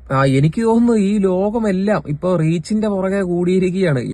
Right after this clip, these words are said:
ഈ ഷിംജിത ചെയ്തതാണ്, ആ, ശരി എന്നാണ് ഇപ്പൊ എല്ലാവരും അവകാശപ്പെട്ടുകൊണ്ടിരിക്കുന്നത്.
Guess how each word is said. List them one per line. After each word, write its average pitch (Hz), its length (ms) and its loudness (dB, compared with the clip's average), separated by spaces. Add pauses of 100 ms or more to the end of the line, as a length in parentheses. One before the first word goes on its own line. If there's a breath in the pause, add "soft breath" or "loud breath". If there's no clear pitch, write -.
(120)
ഈ 170 160 4
ഷിംജിത 185 680 4
ചെയ്തതാണ്, 190 640 6
ആ, 143 340 2
ശരി 143 360 0
എന്നാണ് 175 300 0
ഇപ്പൊ 147 160 -2
എല്ലാവരും 139 380 2
അവകാശപ്പെട്ടുകൊണ്ടിരിക്കുന്നത്. 117 1200 -4